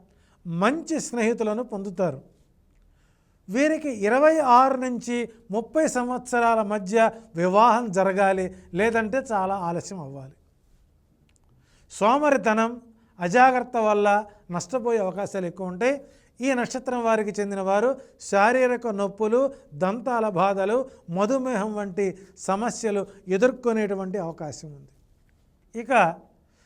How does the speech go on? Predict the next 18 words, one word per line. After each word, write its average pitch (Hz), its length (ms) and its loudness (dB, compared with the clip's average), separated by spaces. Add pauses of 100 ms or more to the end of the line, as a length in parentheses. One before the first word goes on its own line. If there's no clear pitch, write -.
(240)
అశ్విని 302 480 0
నక్షత్రలో 233 1200 2
పుట్టినటువంటి 214 800 -4 (360)
స్త్రీల 269 500 2
యొక్క 233 320 2 (760)
లక్షణాలు 170 340 -6
చూసినట్లయితే, 180 540 -4 (500)
ఈ 233 120 -4
స్త్రీలకి 214 560 0 (340)
ప్రకాశవంతమైన 190 880 0
కళ్ళు, 185 560 -2 (480)
విశాలమైన 202 640 2
నుదురు 190 320 -2
కలిగి 180 320 -6
ఉంటుంది. 196 340 -6 (720)
ఆధునిక 269 560 4
సాంప్రదాయ 269 720 2
లక్షణాలు 233 580 -2